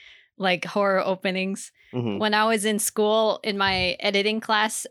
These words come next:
Speaker 1: we had an assignment where we had to bring in, like, an editing that, like, segment that we loved.
Speaker 2: Yeah.
Speaker 1: And I was like, "That scene makes me so emotional at the end." And, but the, my professors were like,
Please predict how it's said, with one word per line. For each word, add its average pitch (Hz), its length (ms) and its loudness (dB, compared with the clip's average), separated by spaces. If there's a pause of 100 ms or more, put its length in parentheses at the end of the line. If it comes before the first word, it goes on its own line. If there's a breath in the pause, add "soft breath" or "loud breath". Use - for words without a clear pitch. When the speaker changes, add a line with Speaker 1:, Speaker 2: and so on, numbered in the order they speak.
Speaker 1:
we 220 240 0
had 202 180 0
an 190 140 -2
assignment 180 520 -2
where 175 120 0
we 175 100 0
had 180 200 -2
to 180 60 -6
bring 175 280 -2
in, 170 240 -4
like, 165 340 -6 (300)
an 180 240 -4
editing 180 460 0
that, - 160 -8 (120)
like, 196 180 -6
segment 185 380 -4
that 175 140 -2
we 185 100 -4
loved. 190 460 -4 (200 loud breath)
Speaker 2:
Yeah. 104 280 0 (120)
Speaker 1:
And 208 340 0
I 202 120 0
was 202 220 -2
like, 190 180 -2
"That 254 300 0 (100)
scene 277 260 2
makes 247 220 0
me 254 80 0
so 262 300 2
emotional 262 560 2
at 226 180 2
the 226 160 0
end." 208 220 0 (260 loud breath)
And, 233 260 0 (240)
but 262 260 0
the, 190 500 0
my 240 260 2
professors 247 600 0
were 220 160 2
like, 196 200 4